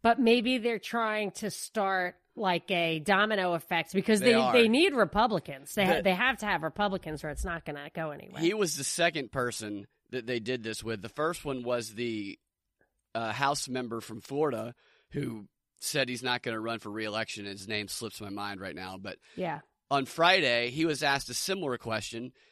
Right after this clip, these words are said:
Speaker 2: and he did not say, Yeah, "I'm definitely gonna impeach," you just kinda like, "Well, yeah, I'm gonna wait and see the facts." And
Speaker 1: Right.
Speaker 2: if the facts are there and they're like, "Oh my gosh, court is
Speaker 1: <laughs>
Speaker 2: cracking."
Speaker 1: But the facts, I mean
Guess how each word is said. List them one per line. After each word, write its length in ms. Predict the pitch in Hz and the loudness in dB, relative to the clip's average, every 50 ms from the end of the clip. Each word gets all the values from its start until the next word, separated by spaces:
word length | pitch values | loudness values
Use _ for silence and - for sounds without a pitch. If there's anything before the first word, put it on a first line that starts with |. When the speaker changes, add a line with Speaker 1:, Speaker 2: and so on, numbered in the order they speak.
| _ _ - | _ _ -6
Speaker 2:
and 480 | 107 127 123 120 117 110 107 104 - - | -2 0 0 0 0 -2 -4 -8 -12 -14
he 220 | - 127 131 160 165 | -14 -6 -2 0 0
did 160 | 170 180 151 | 0 2 2
not 240 | 147 151 151 139 - | 4 4 4 4 2
say, 500 | - - 143 135 135 131 131 123 123 - - | 0 0 0 2 2 2 0 -2 -4 -6 -2
Yeah, 340 | 135 156 185 180 160 131 117 - _ _ _ _ _ _ _ - | 2 4 6 6 6 4 2 -2 _ _ _ _ _ _ _ -2
"I'm 140 | 135 143 135 | 0 0 0
definitely 440 | 117 143 160 160 165 - 160 156 147 | 4 4 6 6 4 2 0 0 2
gonna 200 | 135 151 147 143 | 2 4 2 2
impeach," 440 | 131 123 - 185 208 190 175 - - | 2 0 -2 -2 0 0 -2 -2 -4
you 80 | 147 | -6
just 100 | 139 - | -6 -4
kinda 220 | - 160 143 139 139 | -2 0 0 0 0
like, 220 | 135 123 117 107 127 | 0 0 -2 -2 -4
"Well, 140 | 139 139 131 | -4 -4 -4
yeah, 380 | 117 110 147 202 214 151 123 127 | -2 2 4 4 6 6 6 4
I'm 80 | 139 | 2
gonna 180 | 143 156 139 131 | 2 0 0 0
wait 240 | 120 131 139 151 - | 2 2 2 2 0
and 80 | 127 123 | -4 -6
see 200 | - - 170 151 | -2 -2 -2 0
the 120 | 117 113 | -2 -2
facts." 560 | - - 143 170 190 151 113 101 - - - | -4 0 2 2 2 2 0 -2 -4 -8 -8
And 260 | 120 113 113 117 110 - _ - | -6 -6 -6 -8 -10 -12 _ -4
Speaker 1:
Right. 480 | - 247 233 269 294 269 202 165 - - | 0 4 6 6 6 6 4 2 -2 -6
Speaker 2:
if 120 | 147 120 | -6 -4
the 120 | - 139 123 | -2 -2 2
facts 380 | - 180 214 233 254 - - 165 | 6 6 8 8 6 4 0 0
are 80 | 147 123 | 0 2
there 220 | 120 117 120 120 | 2 4 4 2
and 80 | 123 123 | 2 2
they're 80 | 123 120 | 0 2
like, 140 | 120 123 180 | 4 6 6
"Oh 160 | 254 277 277 | 8 8 8
my 220 | 254 247 240 240 233 | 6 6 6 6 6
gosh, 640 | 220 254 262 269 262 247 233 226 226 - - - - - - - 427 427 254 - - 349 | 6 8 8 10 10 10 8 6 4 2 -2 -8 -6 0 4 6 8 8 8 8 6 6
court 260 | 262 277 277 285 262 269 | 8 10 10 10 10 8
is 120 | 277 254 | 6 4
Speaker 1:
<laughs> 120 | 370 359 | 4 4
Speaker 2:
cracking." 800 | - - 294 294 285 277 - - 220 214 202 180 165 135 120 107 - - - 202 - - - - - - - - - - _ _ | 4 6 6 8 6 6 6 4 4 4 4 2 0 -4 -8 -10 -12 -18 -20 -20 -20 -20 -20 -20 -20 -20 -20 -20 -20 -20 _ _
Speaker 1:
But 160 | - 392 392 - | 6 6 6 6
the 120 | 403 339 | 4 2
facts, 500 | - - - 359 381 427 453 415 - - | 2 4 4 6 6 6 4 4 4 4
I 80 | 359 330 | 6 8
mean 340 | 330 359 349 359 339 302 | 8 8 8 6 4 2